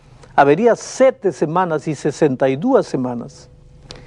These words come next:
Este total de sessenta e nove semanas, em linguagem profética, equivale a quatrocentos oitenta e três anos,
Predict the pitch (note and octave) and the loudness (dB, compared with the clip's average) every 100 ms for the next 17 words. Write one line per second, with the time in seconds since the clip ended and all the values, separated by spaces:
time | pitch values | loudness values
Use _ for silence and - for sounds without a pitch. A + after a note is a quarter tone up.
0 | - - - - E3 F3 A3+ - F3 E3+ | -20 -20 -20 2 4 4 2 2 0 2
1 | D#3+ C#3 - - C3+ A#2+ B2 A#2+ E3 G#3+ | 0 -2 -6 -4 -2 0 -2 0 2 2
2 | D3+ - C3+ B2+ C3+ A#2 - C3 A#2+ A#2+ | 0 -4 -2 0 -2 -6 -6 -4 -2 0
3 | E3+ G3 D3 C#3+ C3+ C3 F3 D3 B2+ B2+ | 2 2 0 -6 -10 0 0 0 -2 -2
4 | B2+ - D3 D#3+ D#3 D3 C#3 C3 C3 - | -2 -2 2 4 2 -2 -2 -4 -6 0
5 | F#3 F#3 D3 D3+ B2+ D3 A#2+ B2 A#2+ G#3+ | 0 0 -2 -2 0 -2 -2 -2 0 0
6 | G#3 - D3+ B2+ B2 _ | 0 2 2 2 -10 _